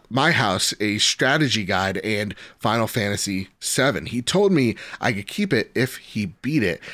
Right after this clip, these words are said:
I had no idea what it was at first, but quickly fell in love with the game. Because I was a young, w-, young boy,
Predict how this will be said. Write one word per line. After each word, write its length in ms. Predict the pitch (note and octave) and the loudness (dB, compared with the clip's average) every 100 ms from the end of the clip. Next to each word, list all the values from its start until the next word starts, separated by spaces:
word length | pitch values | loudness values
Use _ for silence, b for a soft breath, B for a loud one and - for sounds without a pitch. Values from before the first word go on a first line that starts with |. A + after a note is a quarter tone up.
| B B | B B
I 80 | |
had 220 | A2+ C#3+ C3 | 2 4 4
no 200 | B2+ C#3+ | 4 4
idea 500 | D#3+ C#3 C3 B2 - _ _ - | 2 4 4 4 0 _ _ -8
what 240 | G#2+ C#3+ | 0 2
it 140 | D#3+ G#2 | 2 0
was 320 | A2 A2 G#2+ | 0 0 2
at 180 | G#2 - | 0 -2
first, 480 | - C#3 A2 - | 0 2 2 0
but 180 | - A2 | -4 -6
quickly 380 | - A#2 - C3+ | -4 -4 0 -2
fell 260 | - G#2+ A2 | 0 -2 -2
in 120 | G2 | -2
love 280 | E2+ F2 D#2+ | -4 -6 -8
with 240 | F2+ - | -10 -8
the 80 | F2 | -12
game. 500 | D#2+ G#2+ A2+ D#2+ - B B B B | -8 -4 -4 -4 -10 B B B B
Because 440 | A2+ - C#3 D3+ | -4 0 2 4
I 100 | D#3+ | 4
was 180 | D3 C3 | 4 4
a 60 | A#2+ | 2
young, 400 | G2+ A2+ A2 A2 - | 2 2 2 -2 -6
w-, 160 | G#2+ G#2+ | -8 -2
young 280 | A#2 B2+ | -2 0
boy, 440 | B2+ B2 A2+ B2 | 2 4 4 2